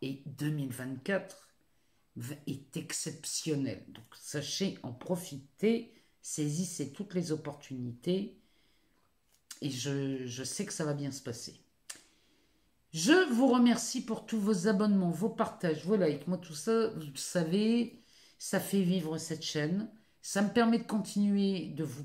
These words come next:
partager, euh, du contenu. Et en plus, euh, vous me permettez de partager cette passion et je vous en remercie infiniment.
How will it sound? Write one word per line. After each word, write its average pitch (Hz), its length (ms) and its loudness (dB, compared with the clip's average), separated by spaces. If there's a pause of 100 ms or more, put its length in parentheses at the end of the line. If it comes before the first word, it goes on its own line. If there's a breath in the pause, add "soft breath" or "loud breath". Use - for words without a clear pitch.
(160)
partager, 190 920 2
euh, 139 680 -8
du 147 200 -10
contenu. 202 680 -2 (800 loud breath)
Et 196 420 0 (160)
en 208 140 2
plus, - 840 0 (100)
euh, 175 440 4
vous 185 480 0
me 185 200 2
permettez 214 840 4
de 160 640 2 (100)
partager 196 600 2
cette - 320 -2
passion 208 540 -4 (340 loud breath)
et 147 100 -2
je 165 160 0
vous 165 360 0
en 175 80 4
remercie 190 880 -2 (140)
infiniment. 151 920 -2